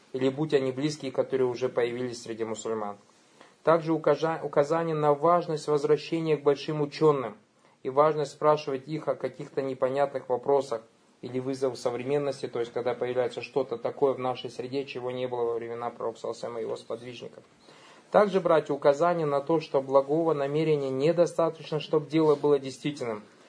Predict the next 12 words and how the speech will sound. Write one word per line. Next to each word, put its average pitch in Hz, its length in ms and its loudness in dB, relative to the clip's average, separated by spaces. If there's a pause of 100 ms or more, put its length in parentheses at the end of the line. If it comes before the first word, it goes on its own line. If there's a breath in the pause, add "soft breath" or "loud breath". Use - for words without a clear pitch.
(180 soft breath)
пока 127 260 4
это 117 180 0
дело 135 280 2
не 123 200 -6
будет 147 380 -4
соответствовать 127 640 -4
сунне 135 360 -4
Пророка, 117 460 -2
саллаллаху 113 640 2
алейхи 107 300 -6
ва 104 60 -6
саллям. 104 280 -10